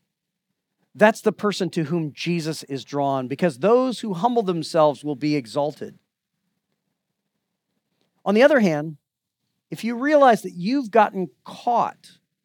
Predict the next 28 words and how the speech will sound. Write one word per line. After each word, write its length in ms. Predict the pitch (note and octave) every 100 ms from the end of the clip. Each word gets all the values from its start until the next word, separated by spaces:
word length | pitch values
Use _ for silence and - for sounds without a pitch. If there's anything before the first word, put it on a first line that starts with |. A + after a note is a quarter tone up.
| _ _ _ -
in 120 | F3+
the 100 | E3
trap 420 | - - F3 D#3+
of 100 | D3+
legalism, 640 | C3+ D3 B2+ B2+ B2 C3+
if 140 | C#3 B3+
you 200 | D4+ C4
realize 520 | C4 C4 G#3 E3+ D#3
that 120 | E3
the 80 | D#3+
yeast 340 | E3+ A#3+ -
of 60 | F#3+
the 80 | F3+
Pharisees 540 | G3+ G3+ F#3 D3 C3
has 240 | D#3 D#3 C#3
worked 380 | D3 G#3 -
its 180 | F3+ -
way 320 | D3+ D#3 D3+
in, 380 | C3+ C3+ A#2 - _ _ _ _ _ _ _ _ _ _ _ _ _ _ _ -
there's 140 | A3
still 240 | - - D4
a 80 |
chance 460 | - - G#3 F#3+ -
to 100 | E3
live 300 | D#3 E3 B2+
life 400 | B2+ C3+ D3+ -
with 160 | C3+ -
Jesus. 640 | C#3 C#3 - - - -